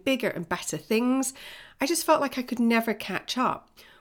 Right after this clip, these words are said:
When I started to really lean into what success was for me, I started to realize that every time someone said, "Dawn, oh, congratulations. Oh, you know, you've been so successful,"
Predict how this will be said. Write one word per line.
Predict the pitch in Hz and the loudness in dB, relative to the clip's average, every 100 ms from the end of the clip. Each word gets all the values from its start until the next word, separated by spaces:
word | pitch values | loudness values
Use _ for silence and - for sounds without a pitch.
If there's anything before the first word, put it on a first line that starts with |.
| _ | _
When | 277 339 | 2 4
I | |
started | 381 - 277 277 - 226 | 2 2 4 4 0 -6
to | 226 | -4
really | 214 220 214 | 0 2 0
lean | 202 202 196 | 2 0 2
into | 196 202 190 - 156 160 | 2 0 -4 -4 -4 -4
what | 165 180 - - | -2 0 0 -2
success | - 190 - - 175 165 - | -6 -6 -4 -2 -2 -2 -6
was | 185 170 175 170 - | -6 -4 -2 -4 -6
for | - | -6
me, | 170 180 147 - 175 _ - - - - - _ - | -2 -2 -2 -8 -14 _ -20 -20 -20 -20 -20 _ -2
I | 233 | 0
started | 233 - 311 349 302 | 0 2 2 2 -2
to | 262 | 0
realize | 233 233 175 156 - | 0 2 2 0 -4
that | 233 | -4
every | 240 349 | -2 -2
time | - 240 | 0 0
someone | 208 208 190 | 0 0 0
said, | - 202 - | 0 -2 -4
"Dawn, | 269 294 285 - | -2 2 2 2
oh, | 269 262 | -2 -2
congratulations. | - 262 269 - 277 254 269 262 285 233 220 202 - | -2 -2 -2 -2 0 0 0 -2 0 2 0 -2 -2
Oh, | 247 247 | 0 0
you | 247 | 0
know, | 240 | 0
you've | 214 214 | -2 -4
been | 233 | -4
so | - 269 | -2 0
successful," | 262 - - 262 262 - 269 180 | 0 0 0 0 -2 -2 0 0